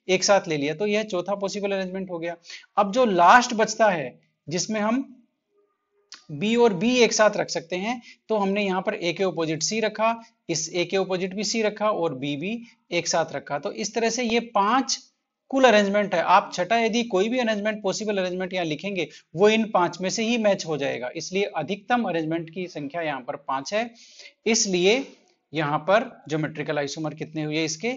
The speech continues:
पांच। इस तरह से एक फॉर्मूला और लेते हैं, आपको ज्यादा समझ में आ जाएगा। ए थ्री बी सी डी, तो यहाँ पर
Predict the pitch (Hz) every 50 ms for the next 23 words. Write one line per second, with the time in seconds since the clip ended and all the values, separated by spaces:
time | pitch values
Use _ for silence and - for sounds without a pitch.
0 | - - _ _ _ _ - 196 175 151 156 - - - - _ _ _ - 214
1 | - - 233 208 214 208 240 196 - 190 202 254 247 - - 185 170 160 165 165
2 | 165 165 160 156 170 170 175 175 180 180 202 196 208 226 254 233 - _ _ _
3 | _ _ - 156 160 156 156 185 180 170 131 139 151 147 165 170 160 160 160 -
4 | - _ - - 156 160 160 160 175 180 170 165 165 180 180 185 190 226 220 -
5 | 156 175 175 175 - 175 202 226 233 165 139 165 190 214 208 - - 175 180 175
6 | 147 160 139 113 - - _ _ - - _ _ _ _ _ 214 208 190 190 180
7 | 196 196 226 226